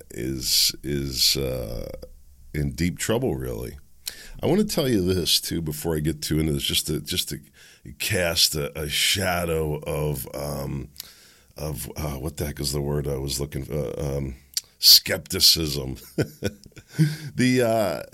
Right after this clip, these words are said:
it, it looks very fake to me, the whole thing. Captured on video, they're playing it, very distasteful to me, uh, that we watch this guy being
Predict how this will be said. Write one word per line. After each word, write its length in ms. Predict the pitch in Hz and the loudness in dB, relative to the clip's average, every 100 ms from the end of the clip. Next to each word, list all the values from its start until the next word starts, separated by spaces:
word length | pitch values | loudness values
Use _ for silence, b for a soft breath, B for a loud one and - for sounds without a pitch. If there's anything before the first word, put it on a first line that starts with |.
| 50 - - - - - | -20 -20 -20 -16 -14 -4
it, 320 | 98 76 107 | -2 -2 0
it 160 | 120 101 | 0 2
looks 720 | 120 151 151 - - - - - | 2 2 2 4 4 2 -6 -12
very 800 | 65 82 101 110 117 110 113 98 | -8 0 2 4 6 6 4 2
fake 500 | 101 - 87 82 - | -2 2 2 2 -2
to 140 | - | -2
me, 220 | 71 69 67 | 0 0 -2
the 140 | 69 | -2
whole 200 | 76 73 | 0 0
thing. 420 | 76 71 64 55 B B B B B _ | 0 0 -2 -6 B B B B B _
Captured 580 | - 95 95 - - 92 | -2 0 2 0 2 4
on 300 | 90 82 82 | 4 4 2
video, 800 | 78 85 85 82 78 80 78 78 | 2 4 4 4 2 2 0 0
they're 200 | 69 65 | -2 -4
playing 680 | - - 87 110 123 90 78 | -8 -4 2 4 6 4 4
it, 340 | 73 78 - | 2 -2 -6
very 300 | 73 90 92 | -4 0 2
distasteful 920 | 80 78 73 - - 82 85 - 73 | 0 0 0 0 0 0 0 0 -2
to 160 | 73 71 | -4 -4
me, 340 | 65 60 55 76 b b b b b b - | -2 -2 -4 -8 b b b b b b -8
uh, 220 | 64 65 65 | -4 -4 -2
that 200 | 73 64 | -2 0
we 160 | 78 | 2
watch 640 | 71 58 71 87 87 - - | 2 0 -2 0 0 0 0
this 300 | 73 - - | 2 2 0
guy 420 | 76 69 71 71 | -2 -2 0 0
being 680 | 69 69 65 64 60 50 | 0 0 -2 -4 -6 -8